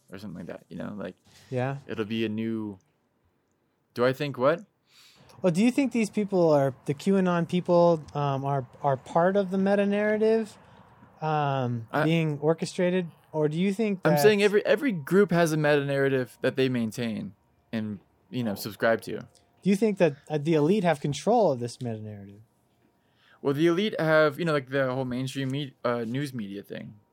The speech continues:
Speaker 1: They do. They're the, it's the corporatists in control
Speaker 2: But QAnon's not
Speaker 1: of it.
Speaker 2: mainstream. It's going against all the mainstream media.
Speaker 1: Yeah, yeah, but I, I'm saying every s-, every, you know, sect of humanity has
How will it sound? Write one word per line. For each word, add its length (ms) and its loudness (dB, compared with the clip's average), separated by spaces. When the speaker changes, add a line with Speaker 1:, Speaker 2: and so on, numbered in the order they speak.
Speaker 1:
They 160 -4
do. 280 -2
They're 360 -2
the, 280 -4
it's 240 -6
the 100 -6
corporatists 680 -4
in 140 -10
control 580 -6
Speaker 2:
But 140 2
QAnon's 440 0
not 160 -2
Speaker 1:
of 60 0
it. 40 4
Speaker 2:
mainstream. 520 0
It's 100 -6
going 260 -2
against 380 -4
all 220 -4
the 80 -8
mainstream 520 -8
media. 420 -14
Speaker 1:
Yeah, 300 6
yeah, 240 6
but 260 2
I, 140 2
I'm 180 2
saying 280 0
every 440 2
s-, 300 -12
every, 360 2
you 100 -6
know, 340 0
sect 380 2
of 160 2
humanity 640 0
has 720 -2